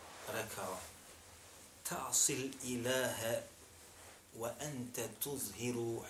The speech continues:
hubbehu." Kaže, iskazuješ,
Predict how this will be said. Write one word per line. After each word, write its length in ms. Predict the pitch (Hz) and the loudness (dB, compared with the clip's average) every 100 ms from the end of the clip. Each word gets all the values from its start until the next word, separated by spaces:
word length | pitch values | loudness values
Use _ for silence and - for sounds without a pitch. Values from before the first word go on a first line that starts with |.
| - | -2
hubbehu." 680 | 143 - - 139 139 - 104 - - - - - - - - - - - - - - - - - - - - - - - - - - - - - | 0 -2 0 2 2 2 0 -2 -10 -20 -20 -20 -20 -18 -20 -20 -20 -18 -18 -18 -20 -20 -20 -20 -20 -18 -18 -18 -18 -16 -16 -16 -16 -18 -10 8
Kaže, 400 | 160 185 165 180 | 10 12 10 10
iskazuješ, 1700 | 175 170 170 - - 185 190 208 196 190 185 185 185 180 - - | 8 10 8 10 8 10 12 12 12 12 12 12 12 12 10 10